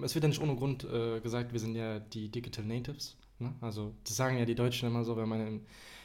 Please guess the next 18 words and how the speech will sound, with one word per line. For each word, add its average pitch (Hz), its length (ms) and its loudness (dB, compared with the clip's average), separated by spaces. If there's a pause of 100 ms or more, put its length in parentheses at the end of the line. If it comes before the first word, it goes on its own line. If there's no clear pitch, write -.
im 117 140 2
Deutschunterricht 147 640 12
ist, 156 160 10
dann, 151 200 12
<laughs> - 40 -2
ich 160 260 12
schwöre, 151 320 10
das, - 300 4
das - 300 -6
ist 135 100 6
so 143 80 10
der 135 100 12
gängige 135 320 10
Name. 143 240 10
Oder 143 180 12
Generation, 131 640 10
äh, 117 300 4
X. - 200 -4